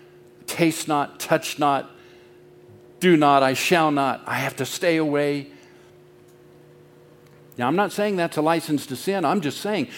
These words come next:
when you focus on your identity, the strength to live in His favor comes from who you already are in Jesus Christ. It comes from who He's already made you to be,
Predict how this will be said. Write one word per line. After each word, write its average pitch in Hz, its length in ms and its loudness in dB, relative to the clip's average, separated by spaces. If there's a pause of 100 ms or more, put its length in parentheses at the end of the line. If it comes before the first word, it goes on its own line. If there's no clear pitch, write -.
(140)
when 165 180 6
you 156 100 4
focus 220 500 2
on 190 160 0
your 160 220 4
identity, 147 680 2 (200)
the 143 120 6
strength - 1000 0
to 175 140 6
live 165 480 8
in 156 120 2
His 139 220 0
favor 165 560 4 (260)
comes 190 500 2 (240)
from 185 320 4
who 226 180 6
you 233 260 8
already 262 540 8
are 247 880 6
in 113 420 0
Jesus 90 800 -8
Christ. - 560 -8 (220)
It 254 120 4
comes 240 360 4
from 220 240 4
who 208 160 2
He's 170 160 0
already 151 360 6
made 123 340 4
you 117 180 -2
to 101 120 -2
be, 90 600 2